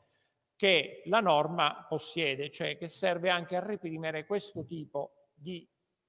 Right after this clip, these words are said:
interessi e di inframettenze illecite. Al solito la legge segue quello che è stato il, ehm, diciamo, percorso dell'osservazione sociologica, dell'osservazione criminale.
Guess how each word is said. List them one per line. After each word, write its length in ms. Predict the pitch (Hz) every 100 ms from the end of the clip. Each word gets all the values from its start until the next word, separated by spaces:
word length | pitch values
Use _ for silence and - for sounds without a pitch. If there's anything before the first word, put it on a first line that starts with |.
| _
interessi 760 | 185 180 190 170 139 - - 160 _
e 180 | 185 180
di 80 | 175
inframettenze 840 | 160 175 165 - 147 135 - - -
illecite. 760 | 139 117 110 101 - - 123 _ _ _ _ _ _ _ _ _ _ -
Al 140 | 170
solito 720 | - 170 147 147 180 175 - -
la 120 | 175
legge 720 | 185 175 135 127 170 196 - - - -
segue 540 | - - 220 202 208 208
quello 320 | 226 220 208
che 220 | 208 202
è 20 |
stato 1000 | 196 - 202 180 - 202 196 - - - -
il, 280 | 202 196
ehm, 1000 | 190 165 - - 151 151 143 139 135 135
diciamo, 340 | 139 180 165 160
percorso 560 | 214 208 190 175 -
dell'osservazione 1040 | 185 180 180 185 170 180 - 175 165 165 - _ _ _ _ _
sociologica, 800 | - 185 202 190 170 156 170 165
dell'osservazione 840 | 175 175 - 170 165 - 170 160
criminale. 680 | 143 143 151 151 127 - -